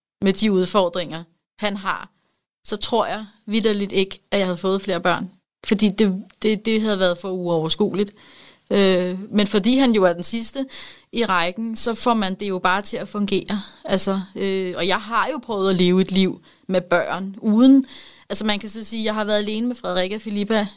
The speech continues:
i, i ret mange år, og Frederikke havde jo også A D H D dengang. Det vidste vi bare ikke,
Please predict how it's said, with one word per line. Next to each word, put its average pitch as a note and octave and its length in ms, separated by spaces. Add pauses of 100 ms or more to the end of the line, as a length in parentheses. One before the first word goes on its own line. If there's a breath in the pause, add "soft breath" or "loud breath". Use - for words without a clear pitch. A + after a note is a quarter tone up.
(100)
i, G3 420
i G3+ 40
ret G3 220
mange G3+ 300
år, - 460
og F#3+ 140
Frederikke G3 460
havde G#3+ 320
jo D#4 100
også G3+ 300
A G#3 160
D F3 40
H G3 140
D F3 320
dengang. F3 500
Det F#3 220
vidste C4 380
vi A#3+ 100
bare E3+ 380
ikke, E3 120